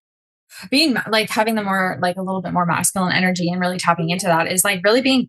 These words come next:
purpose driven. So what is your purpose and what the hell are you doing? Like, write down your purposes, write down what you want, like, your goals, what you want, when you wanna accomplish them, because being purpose driven and getting that shit done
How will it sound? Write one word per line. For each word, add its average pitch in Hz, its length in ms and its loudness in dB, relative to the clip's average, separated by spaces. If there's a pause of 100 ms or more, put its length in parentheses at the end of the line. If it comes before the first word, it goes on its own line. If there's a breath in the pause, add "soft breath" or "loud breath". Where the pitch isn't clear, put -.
(120)
purpose 190 320 0
driven. 170 300 0
So 190 140 2
what 190 200 2
is 247 140 4
your 302 120 2
purpose 226 500 0
and 185 140 -2
what 185 160 -4
the 214 60 -2
hell 190 200 -2
are 185 80 0
you 165 220 0
doing? 160 320 -2
Like, 165 200 0
write 202 220 2
down 214 220 2
your 196 120 -4
purposes, 180 680 -4
write 180 200 0
down 196 240 2
what 180 140 0
you 180 100 -6
want, 165 500 0
like, 165 260 -2
your 170 300 -2
goals, 196 440 0
what 175 120 4
you 170 120 0
want, 175 420 2 (340)
when 202 180 -4
you 208 80 -4
wanna 190 260 2
accomplish 175 460 -2
them, 180 260 -2
because 175 640 2 (340)
being 202 560 0
purpose 190 520 0
driven 185 420 2
and 165 180 0
getting 180 280 2
that 170 260 2
shit - 360 0
done 185 360 2